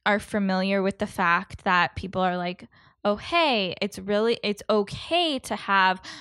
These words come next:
a weight loss goal, but your goal should be, like, bigger than that," right? So why are you wanting to lose weight? Are you wanting to lose weight for your health or whatever? Like, there should be a bigger goal above and beyond that,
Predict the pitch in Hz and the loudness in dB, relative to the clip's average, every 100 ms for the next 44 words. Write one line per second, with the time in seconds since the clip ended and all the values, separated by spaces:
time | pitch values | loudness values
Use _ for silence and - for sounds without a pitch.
0 | - - 214 190 190 - 190 185 - 190 | -14 -4 -2 0 -2 -2 -2 -2 -4 -8
1 | 180 170 175 180 214 220 208 190 196 226 | -2 0 0 0 -2 -2 -4 -4 -4 -2
2 | 302 - 269 202 190 180 180 - _ _ | -4 -4 -6 -6 -2 -2 -2 -6 _ _
3 | - 180 - 190 175 170 160 110 - 85 | -14 -10 -2 -2 -2 -4 -4 -6 -6 -8
4 | - - - 196 185 220 - - - - | -10 -16 -6 0 2 0 -4 -14 -18 -12
5 | - 233 214 190 190 190 196 202 185 180 | 0 0 2 2 4 6 6 4 2 -2
6 | 170 170 143 170 202 208 185 170 170 - | -4 -4 -4 -6 -6 -2 -2 -4 -8 -10
7 | - - 101 - - - - 185 196 196 | -8 -6 -6 -8 -16 -20 -6 -4 -2 -2
8 | 180 180 180 190 185 185 185 185 175 - | -2 -2 -4 -8 -8 -8 -8 -6 -6 -6
9 | - 180 170 160 190 - 180 - 349 330 | -6 -4 -2 -4 -8 -10 -10 -4 2 4
10 | 311 302 320 - 226 214 202 185 - - | 6 6 2 0 0 2 2 2 2 -2
11 | - 202 220 214 - - - - 226 - | -6 -2 -2 -2 -8 -14 -8 -2 -2 -2
12 | 247 233 202 220 214 - 190 185 196 196 | -2 -2 -2 -2 -2 -2 -4 -2 -4 -2
13 | 202 185 185 175 180 190 202 - 175 185 | -4 -4 -2 0 2 2 0 -4 -2 -2
14 | 185 185 175 175 214 240 214 185 175 - | -2 -4 -6 -4 0 0 2 2 2 0